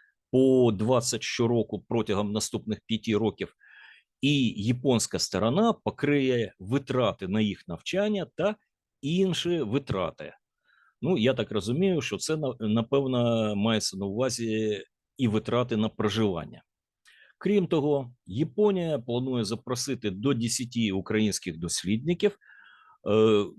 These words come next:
в якості іноземних наукових стипендіатів Японського товариства сприяння науки.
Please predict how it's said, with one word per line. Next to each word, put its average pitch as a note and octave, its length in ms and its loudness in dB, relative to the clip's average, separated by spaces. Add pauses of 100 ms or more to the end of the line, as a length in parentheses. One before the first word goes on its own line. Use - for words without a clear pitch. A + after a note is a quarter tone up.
(600)
в G2+ 140 -4
якості C3 720 -2
іноземних C3 800 0
наукових A2+ 560 0
стипендіатів G2+ 1120 0
Японського G2+ 720 -2
товариства C3+ 540 -2
сприяння C#3+ 640 -2
науки. A2 560 0